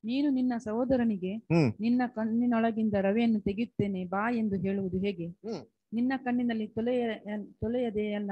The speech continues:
Speaker 2: ಹ್ಮ್.
Speaker 1: ಕಪಟಿಯೇ, ಮೊದಲು ನಿನ್ನ ಕಣ್ಣಿನೊಳಗಿಂದ ತೊಲೆಯನ್ನು ತೆಗೆದು ಹಾಕಿಕೊ.
Speaker 2: ಹ್ಮ್.
Speaker 1: ಆಮೇಲೆ ನಿನ್ನ ಸಹೋದರನ ಕಣ್ಣಿನೊಳಗಿಂದ ರವೆಯನ್ನು ತೆಗೆಯುವುದಕ್ಕೆ
Speaker 2: ಹ್ಮ್.
Speaker 1: ಚೆನ್ನಾಗಿ ಕಾಣಿಸು.
Speaker 2: ಚೆನ್ನಾಗಿ ಕಾಣಿಸ್ತದೆ. ಅದರ ಸಾಮಾನ್ಯವಾಗಿ ಏನ್ ಮಾಡ್ತಿದ್ರೆ ನಾವ್ ಇದೇ ಮಾಡೋದು. ಅದರ ನಮ್ಮಲ್ಲಿ ಏನ್ ಮಾಡಕ್ ಹೋಗಲ್ಲ, ತೆಗೆದಿಕ್ ಹೋಗಲ್ಲ ಹೊರತು ಬೇರೆಯವ್ರ ಬಗ್ಗೆ ಏನ್ ಮಾಡ್ತೀರಿ?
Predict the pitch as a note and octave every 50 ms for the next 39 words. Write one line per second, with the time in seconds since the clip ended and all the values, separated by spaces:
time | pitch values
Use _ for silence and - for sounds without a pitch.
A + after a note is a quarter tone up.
0 | G#3 A3 A3+ - _ - F3 G3 F3 B2+ A2 - - - G3+ A3 A3+ A3+ A#3+ A3+
1 | G#3 G3+ G3 G3 G#3 A3 B3 B3+ B3 A#3 A#3 A3+ A3+ G#3+ G#3+ - - G#3 A3+ B3
2 | C4 B3 A#3 A3+ A3 G3+ G#3 G3+ G3 F#3 - G3 G3+ A3 A#3 A3+ G#3+ G3+ - G3+
3 | G3+ A3+ A#3+ B3+ A3+ G#3 G3+ G#3 - G#3 - _ E3+ D#3+ - _ - F3+ F#3 D#3
4 | A#2 - - _ - G3+ A#3+ C4 C4+ C4+ B3+ B3 A#3 A3+ A3+ A3 G#3+ G#3 G#3+ G#3
5 | G#3+ A#3+ B3 B3 A3+ A3 G#3+ G3 G3 - G3+ G#3 A3+ A#3+ A3+ G#3+ G#3 G#3 G#3 G3
6 | G3 F#3+ F#3 F#3 F#3 F#3 F#3+ A3 A3+ A3 G#3 F#3+ - F#3+ F3+ F#3+ F#3+ F3+ F3 -
7 | _ F3+ G3+ A#3+ - _ _ _ C#3+ D3 C3 G2+ - G3+ G#3+ A3 A3+ A#3 A#3 B3
8 | A#3+ - G#3+ G#3 G3+ - - F3+ D#3 C#3 D3+ D#3+ E3+ F3+ F#3 F#3 F3+ E3 E3+ E3+
9 | E3+ F3 - - - C#3+ B2+ A#2+ G#2+ - _ - B2 C3 C3 A#2 - D#3+ F3 F#3+
10 | F#3 F3+ F3+ E3 F3 F3+ F3 E3 D#3+ F3 E3 D3+ D3 D#3+ E3 C#3 A#2 A#2+ C3 C#3
11 | C3 B2+ B2+ B2+ C3+ C#3+ D#3 D3 C#3+ C3+ B2 G#2+ A2+ A2+ B2+ B2+ A2+ - - A2+
12 | B2+ D#3+ F3+ F3+ F3+ F#3 F#3+ F#3 F3+ F3+ F3+ E3 - D3 C3 A#2+ A2 G2 F#2+ -
13 | _ _ _ _ _ _ _ _ _ - D3 D#3+ F3+ F3 E3 D#3 D3 C3+ B2+ C3
14 | C3+ C#3 - - D3+ C#3 C#3 C3+ A#2+ C3+ D#3 G3 G#3 G#3 F#3+ F3+ F#3 F3+ F#3 F#3
15 | F#3 F#3 F#3 F3 D3 C3+ A#2 G#2